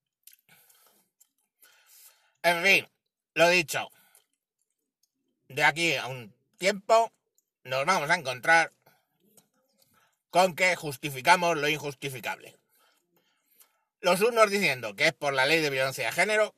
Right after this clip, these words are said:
cosa que no aplica en este caso, y las otras diciendo el violador eres tú. Pero la realidad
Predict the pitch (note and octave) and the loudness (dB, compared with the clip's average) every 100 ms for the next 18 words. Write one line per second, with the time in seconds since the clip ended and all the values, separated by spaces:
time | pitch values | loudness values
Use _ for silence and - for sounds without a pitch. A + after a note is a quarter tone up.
0 | _ D#3+ D#3 B2 G2+ A#2 C#3 C#3 - D#3 | _ 0 0 -4 -6 -4 -2 -2 0 0
1 | C3 A#2 C#3+ D#3 A#2 E3 F#3 F3+ F#3 - | 0 -4 -4 -6 -2 0 2 0 -2 -8
2 | _ _ _ _ _ - C#4+ G#3+ D#3 G#3 | _ _ _ _ _ -6 -2 0 2 2
3 | E3+ F#3+ F#3 E3 - _ _ _ _ _ | 2 2 2 -2 -12 _ _ _ _ _
4 | C#3+ C3+ C3+ E3 E3+ F3 - C#3 C3+ C3 | -8 -6 -2 -2 0 -2 -2 -4 -2 0
5 | C3 C#3+ D3 A#2 F#2+ F#2 F2 _ _ - | 0 2 0 -2 -6 -14 -20 _ _ -2
6 | D3+ C#3+ C#3+ E3+ F3+ D3 D#3+ - | 2 4 4 4 0 2 0 0